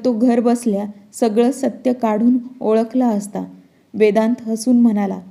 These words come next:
"जे झालं ते झालं, आता ते विसरून जा. राग नको धरूस. आपण भारतात गेल्यावर तू माझी बायको म्हणून राहशील आणि इथं जेसिका माझी बायको राहील." हे ऐकताच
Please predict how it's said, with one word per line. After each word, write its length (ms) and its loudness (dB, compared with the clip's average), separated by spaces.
"जे 160 4
झालं 360 2
ते 220 2
झालं, 340 2
आता 240 0
ते 160 2
विसरून 480 2
जा. 240 -2
राग 340 2
नको 260 2
धरूस. 440 0
आपण 360 0
भारतात 380 0
गेल्यावर 460 4
तू 380 -6
माझी 360 2
बायको 400 0
म्हणून 340 6
राहशील 520 -4
आणि 300 0
इथं 260 2
जेसिका 600 0
माझी 340 0
बायको 400 0
राहील." 300 -4
हे 140 2
ऐकताच 420 -2